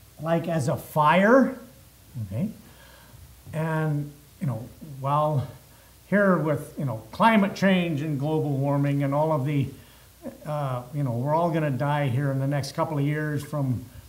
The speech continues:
from all of the, the, uh, wildfires that are burning up Texas.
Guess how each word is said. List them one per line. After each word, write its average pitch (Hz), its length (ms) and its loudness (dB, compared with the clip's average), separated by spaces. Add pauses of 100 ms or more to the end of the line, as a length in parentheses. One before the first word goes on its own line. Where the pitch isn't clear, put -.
from 139 160 -4
all 147 200 -2
of 123 100 -4
the, 127 180 -2 (640)
the, 135 300 -2
uh, 117 140 -4
wildfires 160 920 2
that 135 140 -2
are 131 220 -2 (1160)
burning 165 320 2
up - 320 -2
Texas. - 560 -2